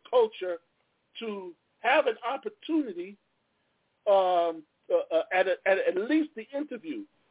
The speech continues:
But what they're doing is now, and it was exposed, is that they're hi-, they're actually hiring, they, who they want to hire in the background, and they, it, just for face, face value and to look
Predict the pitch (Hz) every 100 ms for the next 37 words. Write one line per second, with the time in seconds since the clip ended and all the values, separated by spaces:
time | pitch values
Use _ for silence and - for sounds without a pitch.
0 | - 208 294 302 247 214 330 415 381 240
1 | - 214 214 226 359 294 220 254 - _
2 | 208 214 220 208 202 - - 381 311 196
3 | 214 - _ _ _ 226 202 170 220 208
4 | - _ _ _ _ _ _ 196 220 -
5 | - - 208 220 285 311 240 214 247 262
6 | 214 220 202 277 233 202 247 - 214 180
7 | 208 214 180 175 _ _ _ 214 196 -
8 | 254 - 196 175 170 190 _ _ - 208
9 | 202 214 - 233 - 247 - 214 - 247
10 | 285 277 _ _ _ _ _ _ 254 294
11 | - 208 190 175 180 180 - 170 175 262
12 | 440